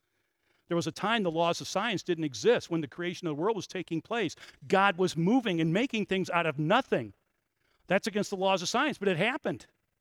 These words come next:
Are there any clues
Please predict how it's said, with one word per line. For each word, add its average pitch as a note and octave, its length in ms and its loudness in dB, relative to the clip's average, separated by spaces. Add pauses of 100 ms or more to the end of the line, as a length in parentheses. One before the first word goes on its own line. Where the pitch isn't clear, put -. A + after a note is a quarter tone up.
(1900)
Are F3+ 80 0
there G#3 120 2
any A#3 120 0
clues G#3 580 -2